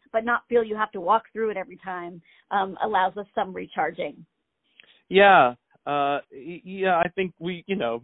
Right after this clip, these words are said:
Speaker 2: we, we have our, uh, mindless T V shows that we love as well. Uh, something just entertainment like that. And then I think that lets us go back into the world and create pieces which are, you know, m-, more relevant or provocative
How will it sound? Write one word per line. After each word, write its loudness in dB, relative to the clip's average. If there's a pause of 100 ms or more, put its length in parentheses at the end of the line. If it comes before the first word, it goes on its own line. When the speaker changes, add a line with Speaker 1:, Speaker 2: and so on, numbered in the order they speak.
(100)
Speaker 2:
we, -4
we -10
have 2
our, 2
uh, -6 (100)
mindless -6 (100)
T -10
V -10
shows -6
that -8
we -6
love -2
as -10
well. -6 (300)
Uh, -2 (100)
something -10 (100)
just -8 (280)
entertainment -6
like -4
that. 2
And -6
then 0
I 4
think -6
that 2
lets -2
us -4 (120)
go -2
back 2
into -8
the -10
world -4
and -14
create -4
pieces -8
which -8
are, 4 (360)
you -2
know, -4 (240)
m-, -6
more 6
relevant -2
or -4
provocative -4